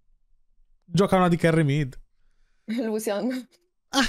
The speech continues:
Speaker 1: Lucian è un, è un buon, è un buon mid laner. Sì, io gioco,
Speaker 2: Mm.
Speaker 1: io ho giocato anche Sivir a volte,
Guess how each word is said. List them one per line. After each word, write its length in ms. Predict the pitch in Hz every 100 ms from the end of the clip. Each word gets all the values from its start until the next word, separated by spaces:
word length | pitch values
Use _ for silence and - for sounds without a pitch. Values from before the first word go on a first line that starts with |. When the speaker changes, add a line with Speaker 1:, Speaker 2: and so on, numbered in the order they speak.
| -
Speaker 1:
Lucian 300 | 123 156 247
è 260 | 127 113 107
un, 260 | 104 107 110 117 120 -
è 80 | 123
un 160 | 117
buon, 300 | 117 117 113
è 120 | 117 113
un 220 | 131 147
buon 160 | 143 127
mid 140 | 165
laner. 340 | 247 104 107 - - - - -
Sì, 240 | - - 185
io 120 | 220
gioco, 220 | 196 165
Speaker 2:
Mm. 60 | 156
Speaker 1:
io 100 | 196
ho 20 |
giocato 240 | 160 147 135
anche 180 | 139
Sivir 400 | 135 117 151 113 104
a 20 |
volte, 360 | 101 104 -